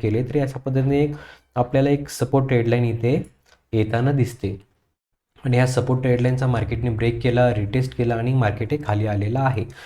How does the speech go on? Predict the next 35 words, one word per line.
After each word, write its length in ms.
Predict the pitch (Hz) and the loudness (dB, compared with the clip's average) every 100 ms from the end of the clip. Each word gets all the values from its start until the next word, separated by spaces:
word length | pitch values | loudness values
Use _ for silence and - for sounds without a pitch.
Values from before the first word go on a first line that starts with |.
| - _ | -20 _
त्याचबरोबर 500 | 120 123 139 127 131 | 4 4 4 4 4
इथे 200 | 127 131 | 4 4
वरती 300 | 123 104 110 | 2 2 0
देखील 260 | 120 120 123 | 0 0 0
आपण 220 | 120 123 | 0 -2
एक 140 | 123 | -2
रेझिस्टन्स 560 | 117 104 107 - 117 110 | -2 -2 -2 -2 -4 -2
ट्रेड 160 | 117 110 | -2 0
लाईन 200 | 113 113 | 0 0
ड्रॉ 160 | 110 110 | -2 -2
करून 280 | 113 113 | 0 0
घ्यायची 320 | 107 104 104 117 | 0 0 -2 -2
आहे, 120 | 117 | 0
जेणेकरून 440 | 110 120 123 135 | 0 -2 0 0
आपल्याला 300 | 131 135 131 | 0 2 2
मित्रांनो 320 | 131 131 131 | 2 0 0
मार्केट 340 | 117 107 107 113 | 0 -2 -2 -2
again 400 | 104 117 143 143 | 0 0 0 2
ह्या 140 | 139 127 | 0 0
रेंजमध्ये 420 | 120 120 123 123 | -2 -2 -2 0
आल्यानंतर 520 | 123 123 123 127 135 135 - - - 113 | 0 0 -2 -2 -2 -4 -14 -20 -6 -4
आपल्याला 340 | - 123 131 | 0 2 2
समजेल 360 | 127 113 120 123 | 0 -2 0 0
की 80 | 127 | 0
आपण 260 | 113 120 | -2 -2
कशा 240 | 117 113 117 | -4 -4 -4
पद्धतीने 460 | 123 113 117 120 | -4 -4 -4 -4
या 100 | 113 | -4
ठिकाणी 280 | 107 113 135 | -4 -2 -2
अपसाइड 460 | 123 101 - 120 117 | -2 -6 -4 -4 -4
ट्रेडचा 280 | 113 101 110 | -6 -4 -4
इथे 140 | 104 | -4
प्लॅन 340 | 147 127 104 101 | -4 -2 0 0
करू 180 | 101 101 | -2 -2
शकतो. 340 | 107 - | -4 -8